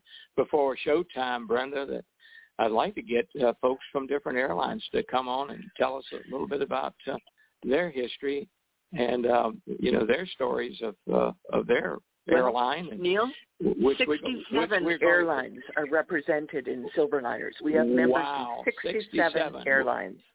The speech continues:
Speaker 2: Yeah.
Speaker 1: Well, we're gonna learn a little bit more about one of those airlines, <laughs> one that you flew with, <laughs> one that you
Speaker 2: Yeah.
Speaker 1: flew with.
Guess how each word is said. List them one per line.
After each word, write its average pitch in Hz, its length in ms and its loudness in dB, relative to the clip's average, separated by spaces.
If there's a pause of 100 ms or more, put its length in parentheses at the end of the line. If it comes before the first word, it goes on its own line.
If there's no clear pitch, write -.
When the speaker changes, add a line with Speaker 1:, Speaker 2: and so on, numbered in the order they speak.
(680)
Speaker 2:
Yeah. 120 240 4
Speaker 1:
Well, 127 280 4
we're 180 120 2
gonna 202 260 0 (120)
learn 180 340 -2
a 160 40 -4
little 185 260 -4
bit 170 220 -2
more 165 340 2
about 156 340 -2
one 156 280 -2
of 143 100 -10
those 135 300 -8
airlines, 135 680 -6 (300)
<laughs> - 600 -2
one 156 340 2
that 143 180 -4
you 165 380 -2
flew 151 240 4
with, 135 340 -6 (200)
<laughs> - 220 -8
one 170 180 0
that 147 140 -2 (120)
you 160 140 2
Speaker 2:
Yeah. - 200 2
Speaker 1:
flew 135 160 0
with. 135 200 0